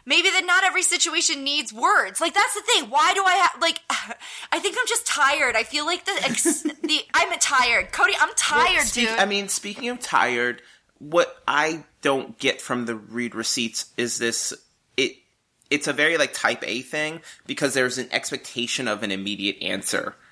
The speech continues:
Speaker 2: or, or immediate responses. So you and I are of a certain age where there were voicemails and letters and
Speaker 1: <laughs> Yeah.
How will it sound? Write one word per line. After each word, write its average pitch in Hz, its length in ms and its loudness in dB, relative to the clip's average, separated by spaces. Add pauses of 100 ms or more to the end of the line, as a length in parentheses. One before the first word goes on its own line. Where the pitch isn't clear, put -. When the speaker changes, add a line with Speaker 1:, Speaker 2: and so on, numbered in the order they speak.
(260)
Speaker 2:
or, 113 380 4
or 113 340 4
immediate 120 440 -2
responses. - 640 -4
So 123 340 0 (280)
you 196 240 -2
and 254 140 4
I 156 220 4
are 131 100 2
of 120 160 2
a 113 40 0
certain 156 440 0
age 101 440 -6 (180)
where 113 480 2 (240)
there 127 360 2
were 117 600 0 (180)
voicemails 107 1120 -2
and 117 280 -8
letters 131 840 -2
and 117 320 2
Speaker 1:
<laughs> - 0 -
Yeah. - 80 0